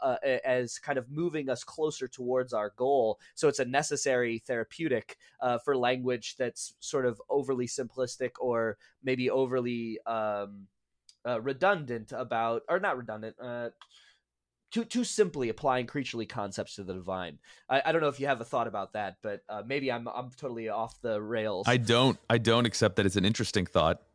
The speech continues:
Speaker 2: I think that's a really
Speaker 1: <laughs>
Speaker 2: interesting idea. Um,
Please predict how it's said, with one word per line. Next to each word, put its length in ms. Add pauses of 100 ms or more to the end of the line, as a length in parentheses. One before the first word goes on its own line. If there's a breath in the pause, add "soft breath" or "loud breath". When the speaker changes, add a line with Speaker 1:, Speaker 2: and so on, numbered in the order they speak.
(220)
Speaker 2:
I 80
think 180
that's 180
a 20
really 180
Speaker 1:
<laughs> 0
Speaker 2:
interesting 280
idea. 400 (600 soft breath)
Um, 440